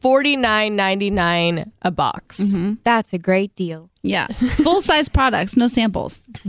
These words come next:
Speaker 1: Yeah.
Speaker 2: Did you say that?
Speaker 1: Yeah. I did. <laughs> Um,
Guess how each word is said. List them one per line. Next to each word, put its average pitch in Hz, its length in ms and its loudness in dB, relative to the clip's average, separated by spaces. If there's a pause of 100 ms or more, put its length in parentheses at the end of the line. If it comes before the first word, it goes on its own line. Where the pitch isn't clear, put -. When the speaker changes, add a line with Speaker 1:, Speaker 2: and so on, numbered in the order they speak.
(480)
Speaker 1:
Yeah. 190 240 -2 (120)
Speaker 2:
Did 214 100 -4
you 269 80 -4
say 302 180 -8
that? 311 160 -4 (260)
Speaker 1:
Yeah. - 160 -6 (640)
I 214 80 0
did. 339 1200 2
<laughs> - 80 -18 (920)
Um, 277 580 2